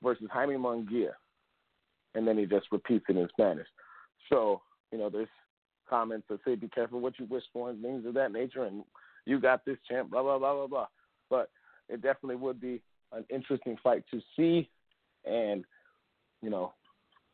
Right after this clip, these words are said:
<laughs> fighter beware. Be, beware what you ask for when it comes to Jesse Vargas. Um, but we've got that, uh, pretty much covered for the fights coming up this weekend, fellas.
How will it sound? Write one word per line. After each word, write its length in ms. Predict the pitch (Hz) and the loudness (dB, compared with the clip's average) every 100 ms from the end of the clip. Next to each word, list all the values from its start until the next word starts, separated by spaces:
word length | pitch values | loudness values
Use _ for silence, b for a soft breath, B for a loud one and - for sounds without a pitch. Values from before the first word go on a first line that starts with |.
| - - | -8 -2
<laughs> 1200 | 143 _ _ - _ _ _ _ _ _ 123 - | -2 _ _ -20 _ _ _ _ _ _ -14 -2
fighter 240 | 143 160 160 | 0 2 2
beware. 540 | 156 151 160 127 - _ _ _ 123 | 2 2 2 2 -2 _ _ _ 0
Be, 120 | 117 | 0
beware 440 | 101 120 123 135 | 2 2 4 4
what 120 | 131 - | 0 -4
you 100 | 127 | -4
ask 220 | 131 123 | -2 -4
for 100 | - | -6
when 160 | 101 98 | -8 -8
it 100 | 95 | -8
comes 220 | 117 104 | -10 -10
to 60 | 101 | -6
Jesse 320 | 104 101 104 | -4 -4 -4
Vargas. 440 | 101 104 85 87 101 b b b b b | -2 0 -2 -6 -8 b b b b b
Um, 340 | - 160 170 147 _ 170 | 2 4 4 0 _ -6
but 140 | 220 - _ _ _ _ _ _ _ - | -4 -6 _ _ _ _ _ _ _ -8
we've 160 | 190 202 | -6 -2
got 240 | 202 196 | -2 -2
that, 180 | 185 180 - _ - | -4 -6 -8 _ -6
uh, 200 | 165 151 | -6 -4
pretty 260 | 190 180 | -8 -8
much 140 | 165 123 - | -10 -10 -8
covered 240 | 151 151 | -6 -6
for 100 | 147 | -10
the 60 | 123 - | -8 -4
fights 200 | 131 - | -4 -4
coming 200 | 139 131 | -10 -6
up 160 | 127 117 | -6 -6
this 140 | 120 - | -10 -6
weekend, 360 | 131 120 113 | -6 -4 -4
fellas. 280 | 127 123 120 | 2 2 2